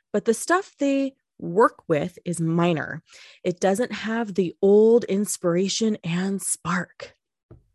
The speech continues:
Despite the New York Times review, the film was a box office hit, and over the years, this film has become a major holiday tradition, with movie theaters and cable networks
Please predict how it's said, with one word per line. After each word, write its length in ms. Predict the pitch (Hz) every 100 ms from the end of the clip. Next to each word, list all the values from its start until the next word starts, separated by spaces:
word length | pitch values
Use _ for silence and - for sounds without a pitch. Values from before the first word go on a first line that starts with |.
| _ _ _ _ _ _ _ _ _ - - _
Despite 440 | 240 - 269 302
the 80 | 349
New 100 | 302
York 200 | 254 240
Times 320 | - 220 214
review, 380 | 220 180 165 165
the 140 | 160
film 400 | 170 202 214 247
was 160 | 226 175
a 80 | 156 -
box 320 | 156 254 -
office 380 | 262 - 339 -
hit, 340 | 170 151 -
and 140 | 170 -
over 320 | - 190 202 262
the 140 | 285
years, 340 | 220 165 165
this 200 | - 165
film 240 | - 165 165
has 180 | 175 -
become 340 | 190 175 156
a 80 | 160
major 460 | 165 165 165 202 196
holiday 420 | - 147 151 143
tradition, 560 | - 156 151 - 175
with 180 | 160 -
movie 280 | 160 165 233
theaters 440 | 226 190 190 185 -
and 180 | 156
cable 260 | - 160 196
networks 460 | 190 - 165 -